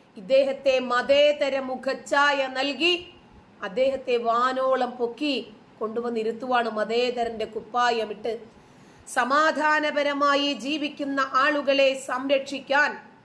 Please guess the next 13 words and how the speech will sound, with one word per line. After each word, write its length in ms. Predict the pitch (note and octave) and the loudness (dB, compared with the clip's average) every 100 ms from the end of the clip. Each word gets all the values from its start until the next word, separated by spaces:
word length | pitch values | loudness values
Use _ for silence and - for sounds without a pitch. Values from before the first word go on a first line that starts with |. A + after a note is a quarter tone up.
| _ _ | _ _
ഈ 140 | A#3 B3 | -10 -2
രാജ്യം 440 | A3+ G#3+ G#3 A3+ | 0 0 -2 -2
ബാധ്യസ്ഥമാണ്. 720 | G#3+ A3+ A#3 A#3 - G#3 - - - - - - - - - | 0 0 -2 -6 -8 -12 -14 -20 -20 -20 -20 -20 -20 -20 -2
പക്ഷേ, 540 | A#3 - C#4 C4+ C4+ - - - - - - | -2 4 4 4 0 -10 -20 -20 -20 -20 -20
അക്രമത്തിന് 600 | - - B3+ B3 A#3+ A#3+ | -20 -4 -2 -2 -4 -4
ആഹ്വാനം 580 | A#3+ A3+ A#3 A#3+ A#3+ A#3 | -2 0 0 0 -2 -6
ചെയ്യുന്ന, 580 | A#3 A#3+ C4 C#4 D#4 D#4 - - - - | -6 -4 -2 2 2 0 -8 -20 -18 -4
മറ്റുള്ളവരെയൊക്കെ 920 | A#3 A#3 C#4 C#4 C4 C4 C4 B3+ C4 | -4 -2 -4 0 2 4 2 0 -2
കൊന്നൊടുക്കുന്നതിനു 920 | B3+ C#4+ D4 C4+ C4+ C#4 C4+ C4 C4+ | 0 0 2 2 2 -2 -4 -4 -2
വേണ്ടി 520 | C4+ C#4 D#4 C#4 - - - - A#3+ | 2 2 2 -2 -4 -16 -20 -4 0
കലാപം 600 | A#3+ C#4 D#4 D#4 D#4+ D4+ | 2 4 2 2 0 0
നടത്തുന്ന 560 | D4 D4+ D4+ C#4+ C#4+ C#4+ | -2 -4 -6 -4 -4 0
ആളുകളെ 800 | C#4+ D#4 D4+ D4+ D4 A#3 - | 0 0 2 4 4 2 -4